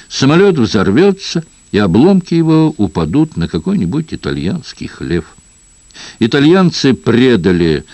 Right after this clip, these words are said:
Германию, сдавшись американцам в сорок третьем.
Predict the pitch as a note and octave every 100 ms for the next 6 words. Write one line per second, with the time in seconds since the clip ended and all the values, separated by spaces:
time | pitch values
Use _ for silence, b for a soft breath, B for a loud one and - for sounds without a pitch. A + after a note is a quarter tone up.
0 | B B D2+ G#2+ G#2+ E3+ F3+ F#3 F3+ F3+
1 | D#3 A#2+ - D3+ C3 C#3+ - C3 C3 C3
2 | B2 C#3 C3+ - A#2 - A#2 A2+ - A2+
3 | A2+ A2